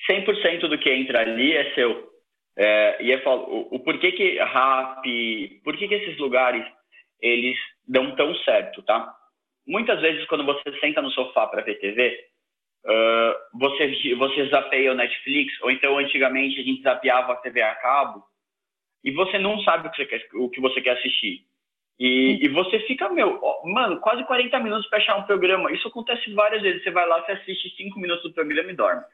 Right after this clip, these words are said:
Speaker 1: <laughs> Basicamente, é. Mas o, aonde que eles ganham? Você vai olhar a promoção, você vai olhar, é, você, você vai criar o desejo de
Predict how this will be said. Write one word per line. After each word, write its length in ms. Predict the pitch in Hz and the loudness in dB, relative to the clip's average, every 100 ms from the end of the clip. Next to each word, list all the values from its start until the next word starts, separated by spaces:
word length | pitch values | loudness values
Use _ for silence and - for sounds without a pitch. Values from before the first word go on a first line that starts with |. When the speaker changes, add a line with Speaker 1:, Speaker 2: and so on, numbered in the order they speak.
| - - - - _ | -18 -14 -14 -14 _
Speaker 1:
<laughs> 300 | - - 185 | 0 2 4
Basicamente, 600 | 165 175 - 190 165 170 | 4 4 2 2 2 0
é. 100 | 175 - - - | -2 -2 -10 0
Mas 300 | 185 202 - | 0 0 -2
o, 300 | - 180 - - | 2 2 2 2
aonde 400 | 170 214 269 240 | 4 4 2 0
que 120 | 247 | 0
eles 220 | 190 170 | 0 0
ganham? 460 | 151 147 117 92 87 _ _ _ _ - | 0 2 2 -2 -8 _ _ _ _ -4
Você 240 | 196 254 | 0 2
vai 180 | 240 254 | 4 4
olhar 200 | 240 233 | 4 2
a 80 | 233 | 2
promoção, 760 | 233 226 233 - 190 208 190 | 0 0 -2 0 2 4 2
você 260 | 165 180 214 | -4 -2 2
vai 280 | 214 220 214 | 4 4 2
olhar, 520 | 208 208 214 196 - _ _ _ | 4 4 2 -2 -12 _ _ _
é, 200 | - - | -6 -2
você, 340 | 151 196 - - | -2 -2 -4 -10
você 260 | 143 165 170 | -12 -10 0
vai 220 | 185 180 | 0 0
criar 440 | - 180 170 202 | 0 4 4 4
o 80 | 202 | 2
desejo 580 | 170 170 135 156 156 151 | 0 -2 0 0 0 -4
de 260 | 131 143 | -4 -6